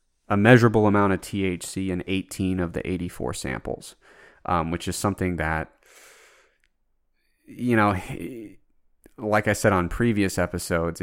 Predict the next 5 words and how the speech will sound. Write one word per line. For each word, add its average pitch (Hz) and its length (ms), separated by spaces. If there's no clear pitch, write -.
if, - 300
if 90 160
you're 104 240
subject 98 800
to, 87 580